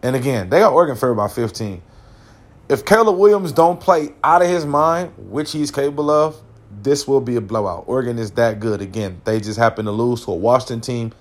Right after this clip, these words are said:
that played inspired football because that's what their defense plays. That's it. Couple good stops, and that was that. But seven thirty on Fox, the nightcap. This should be a doozy.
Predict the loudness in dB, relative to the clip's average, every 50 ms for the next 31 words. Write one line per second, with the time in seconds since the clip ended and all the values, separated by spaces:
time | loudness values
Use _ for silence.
0 | _ -10 -8 -8 -6 -4 -4 -4 -2 -4 -8 -12 -8 -2 0 2 2 2 2 0
1 | -4 -6 -4 -2 0 2 2 0 0 -4 -20 -20 -20 -18 -14 -10 -10 -8 -2 0
2 | 0 0 0 -2 -6 -4 -4 -4 -4 -4 -8 -10 -10 -10 -14 -14 -14 -16 -18 -18
3 | -18 -18 -20 -20 -20 -20 -20 -20 -20 -20 -20 -20 -20 -20 -20 -20 -20 -20 -20 -20
4 | -20 -20 _ _ -20 _ -20 -20 -20 -20 _ _ _ -20 -20 -20 -20 -20 _ -20
5 | -20 -20 _ -20 -20 -12 -8 -8 -6 -6 -8 -10 -12 -12 -16 -18 -10 -4 -4 -4
6 | -2 -2 -2 -2 -2 -2 2 2 4 4 2 0 -6 -20 -20 -20 -20 -20 -20 -20
7 | -20 -20 -20 -20 -20 _ _ _ -18 -10 -6 -4 -2 -2 -2 -2 -4 -2 -2 -2
8 | -2 -2 -6 -14 -20 -20 -20 -20 -20 -12 -8 -6 -6 -6 -6 -10 -8 -2 2 2
9 | 2 2 0 -2 2 4 4 4 4 2 -2 -2 -2 -2 2 2 2 2 2 -2
10 | -6 -6 -4 0 0 0 0 0 -2 0 2 2 2 2 -2 _ _ _ _ _
11 | _ _ _ _ _ _ _ _ _ _ _ _ _ _ _ _ _ _ _ _
12 | -8 -4 -4 -4 -4 -4 -6 -4 -4 -4 -4 -4 -4 -6 -6 -6 -8 -10 -12